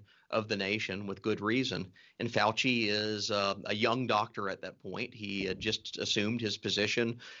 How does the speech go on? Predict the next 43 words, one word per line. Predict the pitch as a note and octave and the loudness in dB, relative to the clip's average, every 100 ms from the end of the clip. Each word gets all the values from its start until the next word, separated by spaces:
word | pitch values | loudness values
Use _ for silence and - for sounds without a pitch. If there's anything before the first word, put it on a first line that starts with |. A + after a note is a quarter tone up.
| - - | -14 -2
at | G#2+ - | 0 2
the | G#2 G2+ G2 G2 F#2+ | 2 4 4 2 0
National | G#2 - A2+ | 0 0 -2
Institutes | A2+ - - A#2+ | -2 -2 -4 -6
for | - G2+ | -6 -2
Health, | G2 A#2 | 0 0
the | G#2+ | 0
one | G2+ A2+ | 0 0
that | |
he | G#2 | 0
still | G2 A#2 G#2 | 0 0 0
holds, | G#2 G2+ B2 C3 - | 2 2 2 2 2
uh, | G2+ G2 | 2 2
forty | B2 A2+ A2 | 2 4 4
years | G#2+ A2 | 2 2
later. | A2 F#2+ F#2+ B2 C3 - - - - - | 2 0 2 2 0 -12 -20 -20 -20 -4
Uh, | F#2+ F2+ G2 | 0 2 2
I, | G#2+ | 0
I | |
kinda | - A2+ | 2 2
liken | G#2+ A2+ G#2 | 2 2 0
him | A2 G2+ | -2 -4
to | G#2 | -6
the | G2+ | -2
J. | G#2+ A2 | 0 2
Edgar | G#2 G#2+ F#2+ | 0 0 -4
Hoover | F#2 A#2 B2 G#2 G2+ G2 | -2 0 0 2 2 2
of | G2 | 0
the | G2+ G2+ | 0 2
N | G2+ | 4
I | G2+ G2 | 4 4
H | G2+ G#2 F2+ - - - - | 4 2 2 -2 -6 -12 0
rather | G#2+ G2+ G2+ | 2 4 2
than, | G2+ | 0
like, | F#2+ G2 | 0 -2
this, | - F#2 - | -2 -2 0
uh, | G2 F#2 | 2 2
medical | G#2 G#2+ G2+ G2 | 0 0 -2 -4
doctor | G2+ A2 A2+ G2+ F#2 | 0 0 -2 -4 -4
with | F#2+ - | -6 -4
the | F2+ F#2 | -4 -2
bedside | G#2+ C3 A#2 F#2+ | 0 2 2 0
manner. | F#2+ F#2+ F#2+ G2 | -2 -6 -2 -4